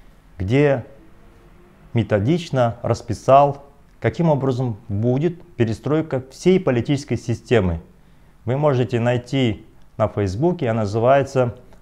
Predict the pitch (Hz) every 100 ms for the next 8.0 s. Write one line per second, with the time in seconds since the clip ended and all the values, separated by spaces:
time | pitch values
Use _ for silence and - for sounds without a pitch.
0 | _ - 113 104 156 135 160 151 107 98
1 | 135 139 131 110 95 110 107 - 104 -
2 | 95 101 - 95 87 82 - - 202 -
3 | 104 123 - 175 175 151 - - 127 117
4 | 107 90 85 80 - - 147 147 202 202
5 | 190 165 170 - - - 107 143 147 135
6 | 107 120 160 139 123 - - - - -
7 | - - 113 110 104 117 131 139 123